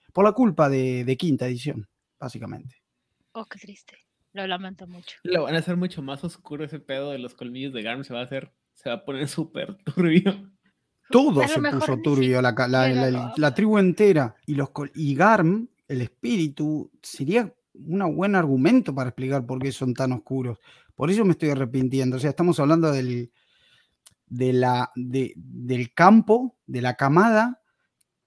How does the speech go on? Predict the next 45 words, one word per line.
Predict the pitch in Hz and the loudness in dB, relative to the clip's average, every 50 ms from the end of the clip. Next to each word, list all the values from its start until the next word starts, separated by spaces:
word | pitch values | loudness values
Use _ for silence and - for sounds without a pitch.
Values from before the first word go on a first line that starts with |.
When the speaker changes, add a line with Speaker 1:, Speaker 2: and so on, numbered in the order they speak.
| _ - - | _ -8 -2
Speaker 1:
que | 139 139 139 131 | 2 2 4 4
le | 131 131 131 131 131 131 127 127 127 123 123 127 120 | 2 2 2 2 2 2 2 2 2 2 0 -2 -4
puso | - - 175 170 - - 165 | -4 -6 -6 -4 -2 0 0
las | 143 123 - | 0 -2 -2
quejas | _ - 196 196 - 196 160 - - | _ 2 2 2 2 0 -6 -4 -6
a, | 131 - _ | -8 -8 _
al | - 135 127 120 | -6 -6 -4 -4
resto | 170 214 226 - - 196 | -2 -2 -2 -2 -2 -4
de | 160 127 | -2 -2
la | 135 131 | -2 -4
tribu | 127 160 185 214 233 208 | -4 -2 -2 -2 -2 -2
con | 160 131 | -2 -2
el | 127 123 | -2 -2
tema | 131 143 143 | -2 -2 -2
de | 135 | -2
la | 127 123 | -2 -4
Segunda | - - 131 135 131 127 | -2 -2 0 0 0 0
Guerra | 123 123 123 123 | -2 -2 -2 -2
Mundial | 120 120 117 123 131 139 143 139 | -2 -2 0 0 0 0 -2 -2
y | 123 | -4
lo | 110 110 104 101 | -6 -6 -8 -10
de | - 98 | -12 -12
que | - 107 104 101 101 - - - | -14 -14 -14 -14 -14 -16 -18 -14
ya | - 120 110 | -12 -10 -8
se | 110 | -6
imaginan, | 117 110 107 - 131 123 117 117 131 139 | -8 -8 -8 -8 -8 -6 -4 -4 -4 -2
¿no? | 143 165 - _ _ - | -4 -6 -8 _ _ -12
Speaker 3:
Ujú. | 180 160 180 226 208 196 - _ _ _ _ _ _ _ _ _ _ _ _ _ _ _ _ - - | -8 -8 -8 -8 -8 -12 -20 _ _ _ _ _ _ _ _ _ _ _ _ _ _ _ _ -18 -10
Speaker 1:
Con | - 135 120 | -6 -4 -2
lo | 117 120 | -2 -2
cual, | - 143 151 170 185 180 143 120 113 107 104 _ _ _ _ _ _ _ _ _ _ _ _ _ _ _ _ | 2 4 4 6 6 4 2 0 -2 -6 -10 _ _ _ _ _ _ _ _ _ _ _ _ _ _ _ _
aparte | - 117 117 107 143 151 151 165 | -14 -10 -2 2 2 4 4 6
que | 156 | 4
me | 131 127 113 | 4 2 2
parecía | 127 123 117 - 156 139 | 0 -2 -2 0 0 0
el | 131 | 0
guerrero | 127 123 139 135 131 117 - _ _ - | 0 2 2 0 0 -2 -4 _ _ -8
perfecto, | - 117 127 - 180 170 131 - - 117 - _ _ _ _ _ | -8 -6 -4 0 0 0 0 -2 -8 -14 -14 _ _ _ _ _
o | - | -6
sea, | - 156 147 | 0 2 2
un | 143 127 | 2 2
Kamada | - - 147 147 160 170 175 185 202 220 226 247 254 - _ _ | 4 4 6 8 8 8 8 8 6 4 2 0 -2 -6 _ _
en | - 139 131 | -4 -4 -2
sus | - 143 123 - | -2 -4 -6 -4
cabales, | - 127 120 117 110 101 101 101 92 - - - _ | -4 -4 -4 -2 -4 -6 -6 -8 -12 -14 -16 -20 _